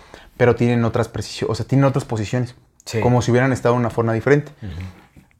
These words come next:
Speaker 1: Eso empata mucho con lo que dice este compa, que separa la Tierra y entonces
Speaker 2: Todo se,
Speaker 1: reordenamiento
Speaker 2: se
Speaker 1: de
Speaker 2: revuelve,
Speaker 1: todo y
Speaker 2: básicamente.
Speaker 1: ya estamos cada quien en otro lado.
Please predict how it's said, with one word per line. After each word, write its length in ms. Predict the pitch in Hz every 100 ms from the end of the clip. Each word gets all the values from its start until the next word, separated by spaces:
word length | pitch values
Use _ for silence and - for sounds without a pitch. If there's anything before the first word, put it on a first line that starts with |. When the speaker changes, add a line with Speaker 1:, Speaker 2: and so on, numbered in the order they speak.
| _ _ _ -
Speaker 1:
Eso 140 | 123
empata 260 | 139 151 151
mucho 240 | 151 151
con 80 | 139
lo 80 | 120
que 80 | 123
dice 80 | 120
este 120 | 131
compa, 280 | 160 143 -
que 80 |
separa 260 | - - 123
la 100 | 139
Tierra 220 | 131 143
y 20 | 160
entonces 240 | 113 107 - - - - - -
Speaker 2:
Todo 200 | 135 131
se, 60 | 131
Speaker 1:
reordenamiento 440 | 127 120 131 131
Speaker 2:
se 40 | 160
Speaker 1:
de 40 |
Speaker 2:
revuelve, 200 | 139 131 151
Speaker 1:
todo 160 | 180
y 40 | 151
Speaker 2:
básicamente. 280 | 117 113
Speaker 1:
ya 240 | 113 113 113
estamos 380 | 110 120 123 -
cada 260 | 117 117
quien 140 | 120 120
en 80 | 113
otro 180 | 104 107
lado. 220 | 104